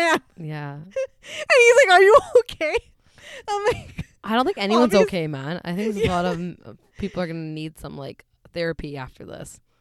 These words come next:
Speaker 1: Yeah, and I was just like, "I'm obviously kinda not okay 'cause look what I'm saying." <laughs>
Speaker 2: Yeah. Honestly,
Speaker 1: And I just
Speaker 2: man.
Speaker 1: quietly took a sip of my drink and <laughs> continued.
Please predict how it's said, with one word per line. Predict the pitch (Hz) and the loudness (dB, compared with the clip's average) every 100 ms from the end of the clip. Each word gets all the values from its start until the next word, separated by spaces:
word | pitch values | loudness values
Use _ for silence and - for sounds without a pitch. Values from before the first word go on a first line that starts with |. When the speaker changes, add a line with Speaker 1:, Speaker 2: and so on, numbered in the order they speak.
| _ _ - | _ _ -18
Speaker 1:
Yeah, | 247 339 359 262 | -10 -8 -6 -6
and | 254 | -6
I | 277 | -6
was | |
just | 269 277 | -8 -12
like, | 294 226 | -12 -10
"I'm | 214 - _ - | -12 -14 _ -16
obviously | 208 214 269 _ 277 262 247 - _ _ _ _ _ _ _ _ | -14 -10 -12 _ -16 -14 -16 -20 _ _ _ _ _ _ _ _
kinda | - 262 254 269 | -8 -4 -2 -2
not | 233 220 | -2 -4
okay | 262 262 240 226 | -6 -8 -10 -10
'cause | 208 262 226 | -12 -14 -12
look | 247 | -16
what | 254 | -12
I'm | 220 226 | -12 -10
saying." | 262 277 180 | -10 -8 -8
<laughs> | 175 | -6
Speaker 2:
Yeah. | 190 175 135 147 170 160 - - - - - - 147 | -4 -2 -4 -8 -12 -14 -16 -20 -20 -20 -20 -20 -12
Honestly, | 190 190 208 - 190 | -6 -4 -4 -4 -4
Speaker 1:
And | 190 | -4
I | |
just | - 220 | -4 -6
Speaker 2:
man. | 165 _ _ _ - | -12 _ _ _ -4
Speaker 1:
quietly | 415 285 294 320 | 0 0 0 -4
took | 320 285 | -6 -8
a | 294 | -8
sip | 254 240 | -8 -8
of | 247 | -8
my | 247 | -8
drink | 226 233 247 | -6 -8 -8
and | 254 | -10
<laughs> | 254 | -8
continued. | 302 - - _ - 285 | -8 -10 -12 _ -16 -16